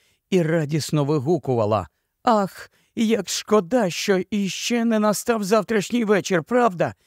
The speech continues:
Як, по-вашому, це буде незабаром?» І всі велетки говорили, що вона просто чудо, а не дитина. А деякі із них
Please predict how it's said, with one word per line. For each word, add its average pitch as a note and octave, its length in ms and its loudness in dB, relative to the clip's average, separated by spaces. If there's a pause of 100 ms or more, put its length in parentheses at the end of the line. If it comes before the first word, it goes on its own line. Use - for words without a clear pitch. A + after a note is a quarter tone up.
(320)
Як, F#3 380 -4
по-вашому, D3 760 -2 (240)
це F#3 240 -4
буде F3+ 300 2
незабаром?» F#3 800 0 (1300)
І A#2 160 0
всі A#2 340 -2
велетки D#3+ 640 0
говорили, D3 640 -2
що - 240 -4
вона D#3+ 300 0
просто D#3+ 760 -2
чудо, D3+ 720 -2
а C#3 120 -4
не C3 180 -2
дитина. B2+ 640 -2 (560)
А - 160 -6
деякі A2 560 -2
із G#2+ 240 -2
них E3+ 340 -2